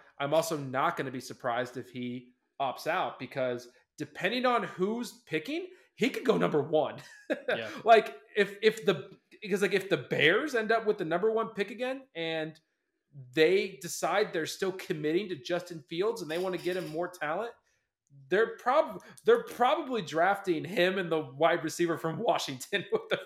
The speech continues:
Speaker 1: first, with their first picks and just beefing up that wide receiver room. Um, so
Speaker 2: Yeah,
Speaker 1: it, it's
Speaker 2: I
Speaker 1: not gonna shock me. The one who I actually am the most interested is Emeka Egbuka. I think he's the biggest question mark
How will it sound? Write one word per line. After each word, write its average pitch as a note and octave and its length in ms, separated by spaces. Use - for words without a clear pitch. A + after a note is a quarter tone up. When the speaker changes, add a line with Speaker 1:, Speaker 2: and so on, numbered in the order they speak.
Speaker 1:
first, F#3+ 280
with F3+ 140
their F#3 180
first F#3+ 300
picks E3+ 240
and C#3+ 100
just C#3 300
beefing F3+ 360
up E3 160
that D3 180
wide D3 220
receiver C#3+ 420
room. A2 220
Um, A2+ 360
so D3 360
Speaker 2:
Yeah, C#3 100
Speaker 1:
it, C#3 120
it's - 120
Speaker 2:
I - 60
Speaker 1:
not C#4 100
gonna A#3+ 120
shock F#3 360
me. G#2+ 140
The G3 80
one C#4+ 180
who D4 140
I F#3+ 120
actually E3 480
am C#3+ 280
the C3+ 80
most A#2+ 520
interested G#3 480
is A3+ 220
Emeka D3+ 540
Egbuka. A#2 400
I A3 120
think B3 260
he's F3+ 400
the B2+ 100
biggest B2+ 500
question B2+ 480
mark F#2+ 240